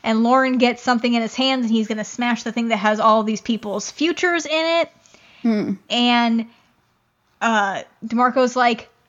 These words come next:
Speaker 1: "You know, Lorne, we, we can figure this out between the two of us. Like, you can go back to doing one show, and you only have to give me whatever." And he goes, "No," and smashes the thing. Ta-da!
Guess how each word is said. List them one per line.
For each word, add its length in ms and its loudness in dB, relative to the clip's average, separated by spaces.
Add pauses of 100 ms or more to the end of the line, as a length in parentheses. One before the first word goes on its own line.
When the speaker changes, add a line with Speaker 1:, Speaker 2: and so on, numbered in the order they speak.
(160)
Speaker 1:
"You 120 0
know, 380 2
Lorne, 520 2 (240)
we, 320 2
we 180 2
can 380 -6 (300)
figure 420 0
this 240 -4
out 440 2 (220)
between 320 0
the 80 -4
two 200 -2
of 140 2
us. 260 2
Like, 240 0
you 100 0
can 200 0
go 80 0
back 220 0
to 80 -6
doing 280 0
one 260 2
show, 480 2
and 160 0
you 60 -2
only 140 0
have 120 0
to 60 -12
give 140 -2
me 140 -4
whatever." 460 2
And 120 0
he 120 0
goes, 340 0 (180)
"No," 380 2 (240)
and 220 0
smashes 400 0
the 100 2
thing. 480 0 (720)
Ta-da! 680 2